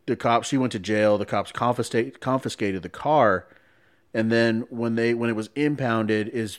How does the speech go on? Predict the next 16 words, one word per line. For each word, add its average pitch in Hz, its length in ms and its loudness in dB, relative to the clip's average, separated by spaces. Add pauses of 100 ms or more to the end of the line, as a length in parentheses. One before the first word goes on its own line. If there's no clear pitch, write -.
(120)
that's 123 300 -4
when 113 100 -2
they 104 80 -4
contacted 104 540 -8
him 107 220 -4
because, 98 280 -10
you 110 80 -8
know, 98 140 -8
his 98 220 -8
name 101 200 -6
was 95 140 -6
on 92 160 -6
the 90 160 -8
registry 92 460 -10
or 92 40 -12
whatever. 90 300 -10